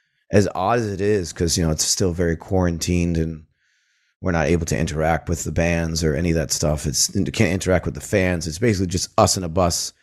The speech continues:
We play a show, get back on the bus, next show. But even that, it's, I'm in good spirits, and I didn't anticipate that. It's crazy. But just, I guess, sticking to that routine that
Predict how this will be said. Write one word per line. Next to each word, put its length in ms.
We 120
play 240
a 40
show, 340
get 220
back 240
on 80
the 80
bus, 420
next 280
show. 360
But 120
even 260
that, 420
it's, 240
I'm 240
in 160
good 160
spirits, 760
and 400
I 80
didn't 280
anticipate 600
that. 320
It's 140
crazy. 540
But 160
just, 240
I 60
guess, 160
sticking 460
to 100
that 240
routine 600
that 240